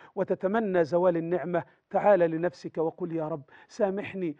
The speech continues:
والله لا تعدو بها يدي ولا يعدو بها لساني، وأسأل الله أن يبارك له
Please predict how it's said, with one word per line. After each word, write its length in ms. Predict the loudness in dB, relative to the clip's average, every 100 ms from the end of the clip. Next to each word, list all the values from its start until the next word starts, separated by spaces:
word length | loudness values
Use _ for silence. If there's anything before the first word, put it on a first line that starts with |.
| _ 0
والله 360 | 2 4 4
لا 300 | 4 2 2
تعدو 380 | 4 2 2 -4
بها 280 | -2 2 4
يدي 400 | 4 0 -6 -10 -14 2
ولا 280 | 6 8 8
يعدو 400 | 6 4 0 -2
بها 320 | 0 2 2
لساني، 580 | 0 0 2 2 -2 -8 -6 0
وأسأل 360 | 2 0 2 2
الله 400 | 4 6 6 4
أن 200 | -2 -2
يبارك 500 | 4 6 6 4 2
له 300 | 4 4